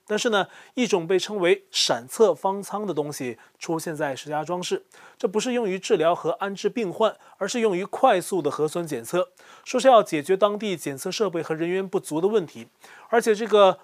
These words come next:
闪测方舱一进入石家庄啊，根据大陆新华社的报道，它就开始马不停蹄，二十四小时运转。这从侧面反映出啊，当地疫情扩散的规模。一月九号，石家庄市要求全市居民居家隔离至少七天。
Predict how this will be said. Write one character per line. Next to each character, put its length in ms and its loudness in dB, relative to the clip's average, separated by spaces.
闪 320 2
测 220 4
方 240 -2
舱 280 -4
一 100 -8
进 180 -4
入 160 -2
石 140 -8
家 160 0
庄 220 -2
啊， 180 2
根 140 -8
据 80 -14
大 160 2
陆 80 -2
新 160 -6
华 120 0
社 160 -4
的 60 -6
报 180 4
道， 220 -8
它 100 -6
就 80 -2
开 160 2
始 140 0
马 180 2
不 140 2
停 180 -6
蹄， 160 -4
二 180 0
十 60 -2
四 140 -8
小 160 -2
时 140 -8
运 160 -8
转。 180 -8
这 120 -2
从 360 0
侧 240 0
面 180 0
反 220 -8
映 80 -12
出 140 0
啊， 240 4
当 240 -4
地 220 -10
疫 140 -6
情 240 -12
扩 220 0
散 140 -8
的 80 -10
规 160 -4
模。 240 -10
一 80 -2
月 120 8
九 220 -2
号， 240 2
石 140 -8
家 120 2
庄 180 0
市 120 0
要 160 6
求 200 -6
全 220 -8
市 180 -4
居 160 -8
民 220 -6
居 220 -8
家 200 -2
隔 180 -6
离 120 -4
至 140 -10
少 180 -6
七 220 -8
天。 200 -2